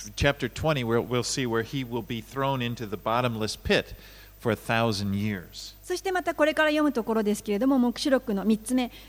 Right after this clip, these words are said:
Speaker 2: えー、黙示録二十章では、えー、底知れぬ穴に悪魔は千年間、えー、縛って投げ込まれますと。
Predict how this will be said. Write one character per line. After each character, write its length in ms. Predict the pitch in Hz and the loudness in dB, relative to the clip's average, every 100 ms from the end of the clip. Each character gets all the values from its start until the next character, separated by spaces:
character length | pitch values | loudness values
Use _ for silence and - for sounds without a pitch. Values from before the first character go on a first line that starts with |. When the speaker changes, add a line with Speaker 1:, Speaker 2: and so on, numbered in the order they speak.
| - | 0
Speaker 2:
え 200 | 214 202 | 4 4
ー、 40 | |
黙 160 | 208 - | 4 2
示 100 | 254 | 2
録 180 | 233 | 4
二 160 | 202 208 | 4 4
十 140 | 277 | 2
章 320 | 349 - 180 165 | 0 -2 -4 -4
で 120 | 180 | 0
は、 240 | 226 269 - - - | 2 2 -2 -20 -14
え 200 | - - 185 | -10 -8 -4
ー、 20 | |
底 320 | - - 370 | -2 0 2
知 140 | - | 4
れ 120 | 370 427 | 4 4
ぬ 120 | 370 | 2
穴 240 | 226 214 | 4 4
に 240 | 202 277 277 - | 4 4 0 -6
悪 220 | 220 226 214 | -6 -2 0
魔 160 | 190 | 0
は 120 | 220 | 0
千 220 | 247 320 381 | 2 2 2
年 180 | 403 | 0
間、 300 | - 208 175 - | 0 -2 -2 -8
え 200 | 175 - | -10 -8
ー、 20 | |
縛 280 | - - 214 | -8 -2 0
っ 60 | 262 | 0
て 180 | - 165 | -2 -4
投 100 | 185 | -2
げ 80 | 240 | 0
込 100 | 254 | 0
ま 120 | 247 | 0
れ 80 | 226 | 0
ま 120 | 202 | -4
す 80 | |
と。 60 | - | -8